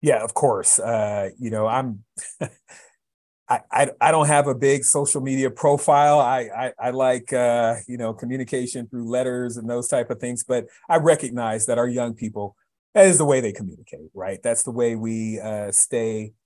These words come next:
uh, up to date, and they stay up to date on information. So we embrace that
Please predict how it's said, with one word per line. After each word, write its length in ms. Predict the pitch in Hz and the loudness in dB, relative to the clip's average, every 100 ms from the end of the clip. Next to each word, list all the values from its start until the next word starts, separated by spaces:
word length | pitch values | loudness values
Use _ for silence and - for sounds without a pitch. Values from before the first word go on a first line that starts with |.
| _ _ | _ _
uh, 180 | 120 110 120 | -10 -8 -8
up 160 | 120 | -8
to 100 | - | -8
date, 360 | 110 110 110 101 | -4 -4 -4 -6
and 140 | 101 | -6
they 120 | 113 | -2
stay 260 | 113 120 113 | -2 -2 -2
up 120 | 110 | -4
to 100 | - | -6
date 180 | 113 110 | -4 -4
on 160 | 107 107 | -4 -8
information. 640 | 107 107 104 107 - 110 | -10 -10 -10 -10 -10 -4
So 420 | - 110 104 101 _ _ - | -2 -2 -4 -6 _ _ -2
we 160 | 208 | 2
embrace 360 | 240 143 143 143 | 4 4 2 2
that 220 | 139 131 | 0 0